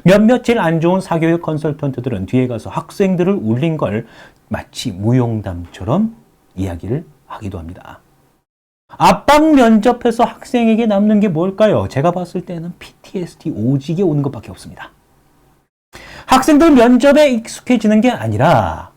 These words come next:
오히려 면접이 더 힘들어지죠.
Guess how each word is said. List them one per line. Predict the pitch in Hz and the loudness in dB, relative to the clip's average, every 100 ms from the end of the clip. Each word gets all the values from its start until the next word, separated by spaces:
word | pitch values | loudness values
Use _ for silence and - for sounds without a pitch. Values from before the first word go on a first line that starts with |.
| _ _ | _ _
오히려 | 85 85 110 185 - _ | -12 -4 -2 -2 -6 _
면접이 | - - 82 - - 156 196 _ _ - | -20 -16 -16 -12 -6 -6 -6 _ _ -16
더 | 85 90 - _ _ | -12 -12 -14 _ _
힘들어지죠. | - 247 190 131 98 90 120 | -14 -8 -6 -6 -8 -12 -14